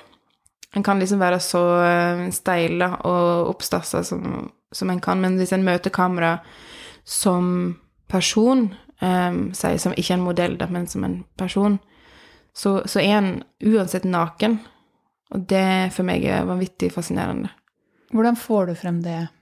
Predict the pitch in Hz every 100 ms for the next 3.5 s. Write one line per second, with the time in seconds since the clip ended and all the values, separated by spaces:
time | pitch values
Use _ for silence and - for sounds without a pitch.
0 | _ _ - 196 175 170 185 180 170 269
1 | - - _ - 190 233 226 233 220 185
2 | 180 180 180 196 185 180 196 196 208 185
3 | 180 175 180 185